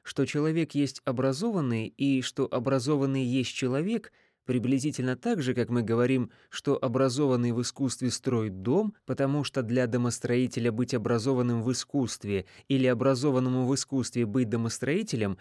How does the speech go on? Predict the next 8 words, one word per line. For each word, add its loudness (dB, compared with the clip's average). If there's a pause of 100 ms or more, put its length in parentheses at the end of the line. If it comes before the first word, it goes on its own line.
(220)
это 0
нечто -2
превходящее. -2 (500)
Ибо 0
«вот -2
это 0
есть -2
то» 0